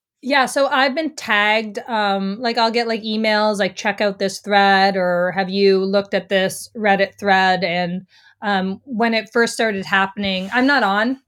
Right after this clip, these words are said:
Reddit. Like, I've never been a big Reddit person. Uh,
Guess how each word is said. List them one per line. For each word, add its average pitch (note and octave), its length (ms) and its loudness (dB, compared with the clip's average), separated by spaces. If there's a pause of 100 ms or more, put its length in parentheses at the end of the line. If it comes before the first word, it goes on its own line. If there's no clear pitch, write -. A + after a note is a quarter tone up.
(120)
Reddit. A#3+ 440 2
Like, G3 160 -2
I've F#3+ 80 -2
never F#3+ 220 0
been G3 160 -2
a F#3+ 60 0
big F3 180 -4
Reddit F3 420 -2
person. B3 800 0
Uh, F3+ 540 2